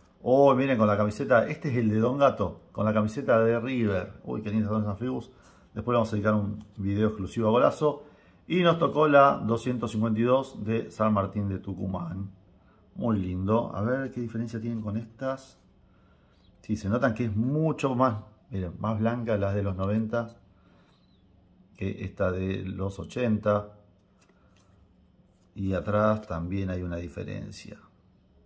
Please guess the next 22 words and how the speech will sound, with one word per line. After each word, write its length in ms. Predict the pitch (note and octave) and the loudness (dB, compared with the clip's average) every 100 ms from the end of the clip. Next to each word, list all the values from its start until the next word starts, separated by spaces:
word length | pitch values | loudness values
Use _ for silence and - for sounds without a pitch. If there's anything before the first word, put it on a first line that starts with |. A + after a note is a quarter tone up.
| _ _ _ _ _ | _ _ _ _ _
Bueno, 260 | - - - | -14 -14 -10
estas 240 | A2+ A2+ A2 | -8 -4 -2
son 180 | A#2 A2+ | 2 2
más 120 | A2+ | 2
nuevas 520 | C3+ C#3+ C#3+ C#3 - - _ _ _ _ - | 4 6 6 4 -4 -20 _ _ _ _ -4
y 100 | A2 | -2
estas 180 | G#2+ G#2 | 0 0
tienen 460 | A2 A#2 B2 G#2+ | 2 4 2 0
por 100 | G#2 | 0
lo 100 | G2+ | 2
menos 220 | A2 A2 | 4 2
diez 240 | G2 G#2+ G#2 | 2 0 0
años 480 | G2+ G#2 G2+ - - _ _ _ _ _ _ - | 0 0 -4 -8 -20 _ _ _ _ _ _ -6
menos. 520 | F#2+ E2 D#2+ - _ - | -4 -4 -6 -12 _ 2
Y 60 | |
bueno, 300 | F#3+ D#3 D3 | 6 6 6
hasta 200 | E3 D#3+ | 2 2
acá 480 | C#3+ F3+ F#3+ - - _ _ _ _ - | 8 8 8 2 -18 _ _ _ _ -2
el 180 | C#3+ C#3+ | 2 2
especial 500 | D3 A#2+ C#3+ D3 C3 | 2 0 8 8 8
de 300 | C#3 C#3 - | 2 2 -6
fútbol. 680 | - E3 C#3+ D3 C#3+ - | -2 0 6 4 4 -4